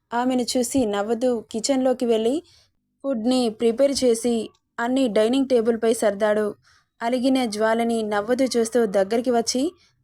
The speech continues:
ఆమె వెనకాల చోటు చేసుకొని ఆమె నడుం చుట్టూ చేయి వేసి దగ్గరగా ఆదుముకున్నాడు.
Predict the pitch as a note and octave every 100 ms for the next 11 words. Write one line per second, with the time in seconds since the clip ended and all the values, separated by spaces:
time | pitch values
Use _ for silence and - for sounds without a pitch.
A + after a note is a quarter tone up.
0 | A#3 B3 B3+ A3+ A3+ B3 B3+ A#3 A#3 A3+
1 | B3 B3 B3+ B3+ A3+ B3 A3 A3+ G#3+ A3+
2 | A#3+ B3 A#3 G#3+ A3+ C4+ C4 A3+ A#3+ G#3
3 | G#3+ A#3+ B3+ A3+ A#3+ G#3+ F#3+ F#3+ A3 A#3+
4 | B3 A3+ A3 A3 A3 G#3+ G#3 G#3